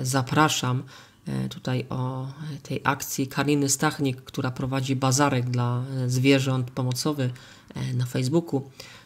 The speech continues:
Jeżeli macie jakieś niepotrzebne rzeczy, kochani, e, to zapraszam tutaj do kontaktu z Kariną lub bezpośrednio do wysłania jej, e,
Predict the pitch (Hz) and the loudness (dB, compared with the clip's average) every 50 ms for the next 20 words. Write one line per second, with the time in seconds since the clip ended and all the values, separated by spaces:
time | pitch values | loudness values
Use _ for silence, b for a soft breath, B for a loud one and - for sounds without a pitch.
0 | B - 143 147 175 175 160 156 165 160 151 - 143 143 - 139 - 151 143 139 | B -6 -2 2 2 2 4 4 4 2 2 2 0 0 0 2 2 2 2 2
1 | 143 - - 160 147 143 143 143 143 165 160 156 - - 151 143 143 151 151 160 | 0 2 2 2 4 4 4 6 6 6 4 4 4 4 4 4 4 2 2 4
2 | 151 147 147 139 139 147 143 - _ _ _ - _ - 156 147 147 - 175 160 | 4 6 6 4 4 2 0 -6 _ _ _ -20 _ -4 -2 -2 0 4 4 6
3 | 151 151 143 - 151 156 151 - 151 139 139 135 139 - 139 139 131 135 131 127 | 8 6 6 8 6 4 6 4 2 2 2 0 0 2 2 2 4 2 0 0
4 | - 139 135 151 147 - - 143 139 - - 147 147 170 165 151 139 139 139 B | 0 2 2 2 0 2 0 0 0 2 2 4 6 6 6 6 4 4 0 B
5 | B B B B B B B B - - 233 233 196 185 156 156 175 170 - - | B B B B B B B B 2 4 4 6 6 4 6 6 6 6 8 4
6 | 175 160 - 180 180 185 170 151 139 143 131 139 131 - - 151 147 147 139 135 | 4 4 6 6 6 6 6 6 4 4 2 2 0 2 4 4 4 4 4 2
7 | 131 131 131 127 127 131 131 | 2 2 2 0 0 0 0